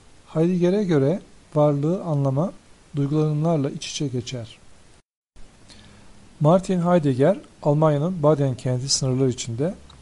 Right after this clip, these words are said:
Meschker adlı bir köyde doğdu. Babası Saint Martin Katolik Lisesi'nde hademeydi.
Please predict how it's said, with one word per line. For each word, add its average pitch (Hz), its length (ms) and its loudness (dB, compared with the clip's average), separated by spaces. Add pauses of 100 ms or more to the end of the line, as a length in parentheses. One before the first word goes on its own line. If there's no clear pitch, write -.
(340)
Meschker 156 460 -2 (220)
adlı 147 320 -4
bir 147 100 -2
köyde 135 360 -4
doğdu. 117 300 -6 (800)
Babası 170 360 2
Saint 175 360 0
Martin 170 560 0
Katolik 160 480 -4
Lisesi'nde 131 600 -4
hademeydi. 131 640 -4